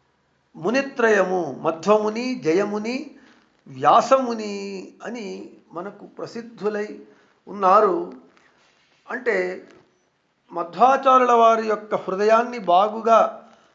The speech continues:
ఆవిష్కరించేటటువంటి వారు జయతీర్థులు, జయతీర్థుల వారి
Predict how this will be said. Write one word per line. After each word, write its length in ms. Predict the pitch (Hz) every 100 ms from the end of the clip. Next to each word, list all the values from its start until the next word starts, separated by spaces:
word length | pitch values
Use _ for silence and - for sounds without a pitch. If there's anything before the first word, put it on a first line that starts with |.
| _
ఆవిష్కరించేటటువంటి 1400 | 143 196 254 - - 240 240 233 220 220 220 208 202 202
వారు 300 | 190 185 170
జయతీర్థులు, 840 | 147 139 156 190 190 - 214 269 - _ _ _ _ _ _ 139
జయతీర్థుల 680 | 170 214 269 277 - 254
వారి 680 | 254 233 233 226 208 196 202